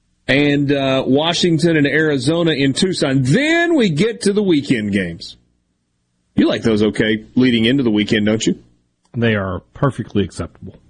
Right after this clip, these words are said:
Speaker 1: Perfectly acceptable, he says. Here is what is happening in the S E C on Saturday, October twenty-third. Tennessee is at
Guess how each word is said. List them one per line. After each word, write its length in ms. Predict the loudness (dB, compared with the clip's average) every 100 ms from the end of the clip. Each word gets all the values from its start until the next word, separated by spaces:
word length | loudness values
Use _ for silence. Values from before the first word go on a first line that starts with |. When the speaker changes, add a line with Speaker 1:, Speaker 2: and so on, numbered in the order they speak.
| _ _ _ -10
Speaker 1:
Perfectly 920 | -2 0 0 0 0 2 2 2 0
acceptable, 760 | -2 -4 -2 -4 -2 -2 0 0
he 160 | 0
says. 440 | 0 -2 -4 -6 -16 _ _ _ _ _ _ _ _ _ _ _ _ _ _ _ _
Here 440 | 0 2 2 2
is 260 | 0 0 0
what 220 | 0 2
is 160 | 0 0
happening 520 | -2 0 0 0 0
in 200 | 2 2
the 180 | 2 0
S 160 | 0
E 140 | 0 2
C 320 | 2 2 2
on 140 | 2
Saturday, 480 | 0 0 0 2 2
October 400 | 0 0 0 0
twenty-third. 560 | 0 0 0 0 -2 -2
Tennessee 840 | -2 0 -2 -2 -2 0 2 2
is 180 | 2 0
at 300 | 0 -4